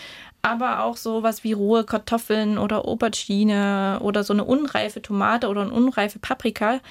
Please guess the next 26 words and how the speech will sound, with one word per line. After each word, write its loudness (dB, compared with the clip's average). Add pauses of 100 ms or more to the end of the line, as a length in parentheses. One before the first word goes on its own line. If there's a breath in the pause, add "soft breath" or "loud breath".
(400 loud breath)
die 2
enthalten 2
auch 2
so -14
ein 0
Solanin, 0 (120)
heißt -2
das. 0
Und 2
das -4 (140)
kann -2
auch 0 (140)
zu -4
Problemen 2
führen. 0
Also -2
das -4 (240)
nur 2
im 0
gegarten 0
Zustand 0
oder 0
sonst -2
auch -4
von -4
der, -2